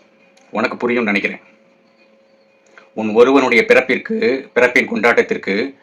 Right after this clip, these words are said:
ஆறு உயிர்களை பலி வாங்கணுமா? ஒரு ஆறு உயிர்களை பலி கொடுத்து, ஆறு,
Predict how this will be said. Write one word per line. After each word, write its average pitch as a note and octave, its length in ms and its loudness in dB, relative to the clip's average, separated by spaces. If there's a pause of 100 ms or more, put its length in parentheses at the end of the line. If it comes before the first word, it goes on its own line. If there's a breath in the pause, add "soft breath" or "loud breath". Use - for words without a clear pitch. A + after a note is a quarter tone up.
(260 soft breath)
ஆறு A#2 560 4
உயிர்களை A#2+ 600 0 (260)
பலி G#2+ 200 -2
வாங்கணுமா? G2+ 440 -4 (420)
ஒரு F#2+ 200 -4
ஆறு A2+ 300 2
உயிர்களை A2+ 340 -2
பலி G#2 200 -4
கொடுத்து, A2+ 460 -6 (560 soft breath)
ஆறு, B2 480 2